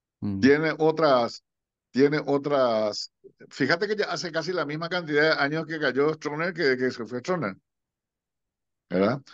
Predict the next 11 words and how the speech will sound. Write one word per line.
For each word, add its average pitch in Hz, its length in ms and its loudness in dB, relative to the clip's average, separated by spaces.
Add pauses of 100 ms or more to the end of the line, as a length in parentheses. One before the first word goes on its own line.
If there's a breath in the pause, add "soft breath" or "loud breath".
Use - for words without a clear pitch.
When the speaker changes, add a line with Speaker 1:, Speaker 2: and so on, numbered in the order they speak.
(300 loud breath)
Speaker 2:
Y - 60 2
el 120 40 6
Speaker 1:
Sí. 127 60 2
Speaker 2:
Partido 120 240 4
Colorado 151 340 6
viene 139 360 4
antes, 208 380 2
durante 151 380 -2
y 185 40 0
después, 147 440 0
¿verdad? 98 160 -16